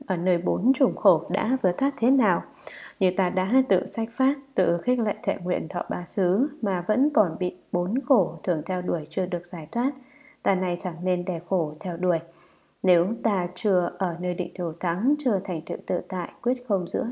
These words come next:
đường hoặc dừng nghỉ hoặc lại thối chí khuất phục, tình siêng như lý tác ý như vậy, được gọi là tưởng xuất gia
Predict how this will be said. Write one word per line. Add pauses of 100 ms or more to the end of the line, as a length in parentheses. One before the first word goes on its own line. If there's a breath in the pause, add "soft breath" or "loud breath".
đường
hoặc
dừng
nghỉ
hoặc
lại
thối
chí
khuất (100)
phục, (480 loud breath)
tình
siêng
như
lý
tác
ý
như
vậy, (360 loud breath)
được (140)
gọi
là
tưởng
xuất
gia